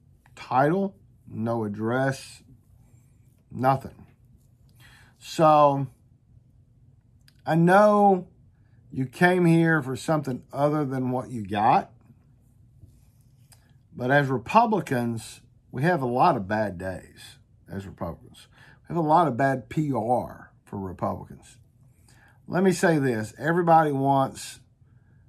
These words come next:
the chairman, Daniel Herrera, to condemn the Republican commissioners.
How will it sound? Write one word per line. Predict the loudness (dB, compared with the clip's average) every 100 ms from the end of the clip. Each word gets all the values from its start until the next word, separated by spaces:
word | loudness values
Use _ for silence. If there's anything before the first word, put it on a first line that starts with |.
| _
the | -8 -6
chairman, | -2 0 0 0 -2 -2
Daniel | -2 -2 -4
Herrera, | -4 -4 -2 -2 -2 -6 -10 -14 _ _ _ _ _ _ _ _ _ _ _ _ _ _
to | -4 -2
condemn | 0 -2 2 4 4 2 -4 -8 -14 _ _ _ _ _ _ _ _ _ _ _ _ _ _ _ _ _ _ _ _ _ _ -8
the | -6
Republican | -4 -2 -2 -2 -10
commissioners. | -8 -6 -6 -8 -14 -20 -20